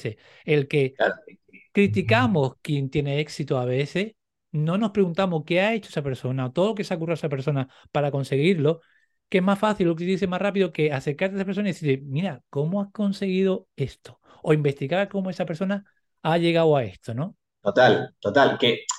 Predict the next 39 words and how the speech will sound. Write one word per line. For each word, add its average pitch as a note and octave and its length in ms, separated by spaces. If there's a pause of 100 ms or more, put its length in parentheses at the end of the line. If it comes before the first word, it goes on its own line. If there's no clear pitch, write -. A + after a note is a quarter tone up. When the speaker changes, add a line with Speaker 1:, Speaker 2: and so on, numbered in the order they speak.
(180)
Speaker 2:
que B2 120
muchas F#3 260
veces F#3+ 180
ni E3 80
siquiera C#3 320
quiere C#3 160
decir C#3+ 220
que C3 120
sea C#3+ 120
el C3+ 60
camino B2+ 320
correcto B2+ 360
a - 80
tomar. D3+ 400 (180)
Speaker 1:
Correcto. C#3+ 380
Speaker 2:
Pero B2 180
sí D#3 140
que F#3 80
te, - 180
sí, C#3+ 260
sí, E3+ 180
obviamente F3 360
que D3 100
te C3+ 120
puede C#3+ 220
dar D3 180
una, C3 240
un C3+ 140
indicativo C3 600
de A#2+ 220 (140)
más C#3+ 260
o B2+ 40
menos C#3 240
por B2+ 140
dónde, A3+ 500
o D3+ 220
decir, C#3+ 400
"Ah, C#3+ 120
ok, B2+ 140